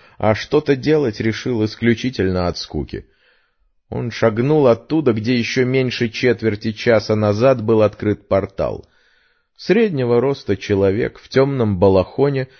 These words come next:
с надвинутым на лицо капюшоном и полностью безоружный. "Пять жизней всего лишь на три", —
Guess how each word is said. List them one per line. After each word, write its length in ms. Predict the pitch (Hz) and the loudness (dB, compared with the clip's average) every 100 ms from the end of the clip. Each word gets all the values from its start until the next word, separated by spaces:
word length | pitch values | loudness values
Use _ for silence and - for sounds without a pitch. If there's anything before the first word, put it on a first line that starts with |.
| _ | _
с 140 | - - | -18 -4
надвинутым 720 | 120 113 117 135 127 117 110 | 0 0 0 0 0 0 2
на 60 | 104 | 2
лицо 420 | 98 95 - 117 | 2 0 0 0
капюшоном 840 | - 101 98 - - 80 71 71 - _ _ _ _ _ | 0 0 -2 -2 -2 -2 -2 -8 -12 _ _ _ _ _
и 100 | 113 | -4
полностью 640 | 107 151 160 160 - 156 | 2 4 4 2 2 0
безоружный. 1040 | 143 147 135 143 127 107 87 80 82 82 _ _ _ _ _ _ _ _ _ _ _ _ _ _ _ _ _ _ _ _ _ | 4 4 6 6 4 2 0 -2 -4 -6 _ _ _ _ _ _ _ _ _ _ _ _ _ _ _ _ _ _ _ _ _
"Пять 280 | 82 90 78 | 0 2 0
жизней 540 | 67 85 85 71 76 | -2 -2 -2 -4 -6
всего 400 | 71 - 76 82 | -6 -8 -4 -2
лишь 300 | 87 71 - | -2 -4 -8
на 180 | 67 65 | -10 -12
три", — 420 | - 73 71 69 | -10 -8 -6 -8